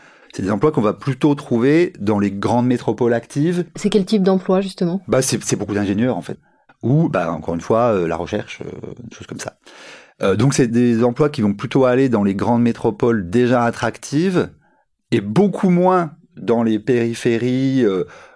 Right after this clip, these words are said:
Speaker 1: euh, euh, euh, euh, les régions un peu en, en, en perte de vitesse. Et à l'échelle européenne, c'est extrêmement important parce que, encore une fois,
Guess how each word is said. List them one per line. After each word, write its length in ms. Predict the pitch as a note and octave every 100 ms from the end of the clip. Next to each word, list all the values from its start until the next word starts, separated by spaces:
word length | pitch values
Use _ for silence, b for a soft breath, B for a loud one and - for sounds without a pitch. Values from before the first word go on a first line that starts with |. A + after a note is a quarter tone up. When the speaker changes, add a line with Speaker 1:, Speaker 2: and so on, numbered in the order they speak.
| -
Speaker 1:
euh, 200 | G2+ F#2+
euh, 200 | - F#2+ -
euh, 220 | F#2 F#2 F#2+
euh, 560 | F#2 F2 F2 F2+ E2+
les 120 | F2+
régions 380 | D#2+ G2 G2 G#2
un 60 | F2
peu 260 | - G#2
en, 60 | G2
en, 360 | E2+ - F#2+ -
en 120 | F2
perte 260 | - F2+
de 80 | F#2+
vitesse. 600 | G2 G2 C#3 D#3+ F3+ - -
Et 100 | F#2
à 60 |
l'échelle 300 | G2 G2+ G#2+
européenne, 440 | F#2+ F#2 - E3+ D#3+
c'est 160 | -
extrêmement 400 | G2 - B2 C3+
important 360 | D#3 E3+ G3+ D#3
parce 120 | F#2+
que, 80 | F2
encore 280 | D#2 - G2
une 60 |
fois, 260 | G#2 E3